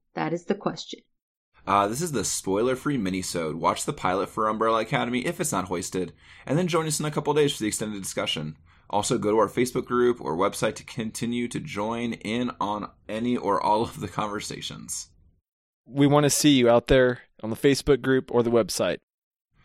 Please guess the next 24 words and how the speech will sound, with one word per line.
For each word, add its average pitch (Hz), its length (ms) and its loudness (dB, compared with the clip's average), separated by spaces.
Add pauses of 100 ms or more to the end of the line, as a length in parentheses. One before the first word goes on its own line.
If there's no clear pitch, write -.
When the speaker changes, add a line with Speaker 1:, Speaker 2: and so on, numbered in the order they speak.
(160)
Speaker 2:
So, 104 360 0
uh, 101 440 2
fellow 98 260 -2
hoistlers, 120 480 0
let's 110 120 -8
talk 107 140 -2
about 101 140 -2
some 92 180 -6
background 107 460 -2
on 95 80 -6
this 85 100 -8
show. 113 440 2
Mo, 123 300 4
this 120 200 -2
was 180 140 -6
your 104 100 -4
suggestion, 85 560 -8
so - 160 -8
what's 95 160 -2
your 127 80 -2
background 98 460 -2
with 95 100 -8
Umbrella 82 380 -4
Academy? 69 500 -10